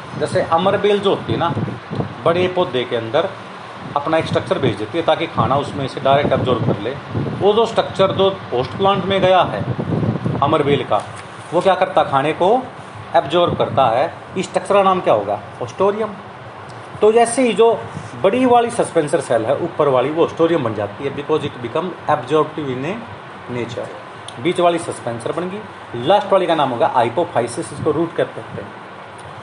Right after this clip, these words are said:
अब एम्ब्रियो सेल डिवाइड करती है longitudinally डिवीजन, फिर horizontally डिवीजन,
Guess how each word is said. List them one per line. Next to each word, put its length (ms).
अब 240
एम्ब्रियो 440
सेल 240
डिवाइड 320
करती 240
है 80
longitudinally 720
डिवीजन, 380
फिर 140
horizontally 580
डिवीजन, 380